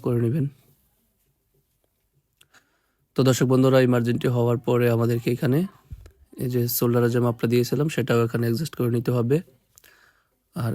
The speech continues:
এভাবে মার্জিন করার পরে দেখতে পাচ্ছেন এখানে হচ্ছে আমাদেরকে হা-, এ-, এক ইঞ্চি পরিমাণ সেলাইয়ের জন্য রাখতে হবে। তো এখানে একটা বিষয় আছে, সেটা হচ্ছে দেখাচ্ছি। এখানে এটা যেহেতু নিচে হচ্ছে পাইপিং হবে রাউন্ড করে, এটা নিচে আমরা কোনো কাপড় বাড়তি রাখবো না,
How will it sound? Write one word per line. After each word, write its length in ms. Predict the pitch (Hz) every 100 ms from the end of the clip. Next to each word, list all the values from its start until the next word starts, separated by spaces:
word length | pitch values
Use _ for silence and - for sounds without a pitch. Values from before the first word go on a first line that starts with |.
| 117
এভাবে 220 | 117 113 117
মার্জিন 220 | 113 117 117
করার 200 | 123 120
পরে 160 | 123 127 185 - _ _ _ _ _ _ _ _ _ _ _ _ -
দেখতে 160 | 117 113
পাচ্ছেন 300 | 117 - 180 190 135
এখানে 220 | 127 127 127
হচ্ছে 180 | 113 127
আমাদেরকে 380 | 123 120 120 151 220 - _ - _ _ _ _ _ _ -
হা-, 120 | - _ 131
এ-, 180 | 127 113 135
এক 60 | 127
ইঞ্চি 180 | 123 127
পরিমাণ 240 | 127 127 131
সেলাইয়ের 300 | 131 123 120
জন্য 120 | 123 123
রাখতে 180 | 123 -
হবে। 240 | 120 117 143 143
তো 60 | 123 120 135
এখানে 180 | - 120
একটা 140 | 123 117
বিষয় 280 | 120 120 120
আছে, 120 | 120 139
সেটা 160 | - 123
হচ্ছে 160 | 107 117
দেখাচ্ছি। 340 | 117 117 - 143 196 _ - - _ _ _ -
এখানে 260 | 135 139 131
এটা 100 | 127 131
যেহেতু 220 | 131 127 123
নিচে 160 | 131 - 135
হচ্ছে 160 | 123 139
পাইপিং 300 | 120 113 131 123
হবে 140 | 123 120 117
রাউন্ড 220 | 113 117 120
করে, 180 | 117 135 - _ - _ _ -
এটা 160 | 127 127
নিচে 180 | 131 131 151
আমরা 120 | 131 127
কোনো 120 | 127 131
কাপড় 220 | 127 123
বাড়তি 220 | 123 120 -
রাখবো 260 | - 160
না, 80 | 156